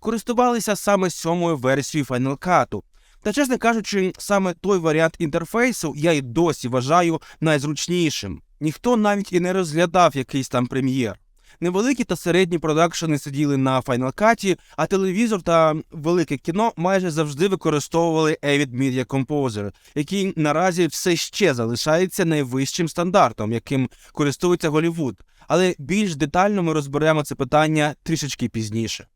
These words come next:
З роками та з появою доступніших цифрових камер та можливістю смартфонів записувати відео, ринок програм для відеомонтажу почав рухатись в бік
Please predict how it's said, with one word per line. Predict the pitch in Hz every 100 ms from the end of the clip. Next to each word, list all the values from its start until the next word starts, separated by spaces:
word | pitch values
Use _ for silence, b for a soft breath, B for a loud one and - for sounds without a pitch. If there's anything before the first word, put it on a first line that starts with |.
| _ -
З | 170
роками | 190 262 262 214
та | 170
з | -
появою | 160 180 175 160
доступніших | 147 - 175 165 143 147 -
цифрових | 135 143 147 156 147 -
камер | - 151 180 151
та | - 131
можливістю | 135 139 156 135 -
смартфонів | 123 135 - 160 151
записувати | 123 120 139 - 127 139
відео, | 156 226 175 139 - B B
ринок | 214 233 202
програм | 190 175 180 196 175
для | 160
відеомонтажу | 151 151 160 160 185 180 -
почав | 170 - 165
рухатись | 165 170 170 170 -
в | 135 127
бік | 120 165 -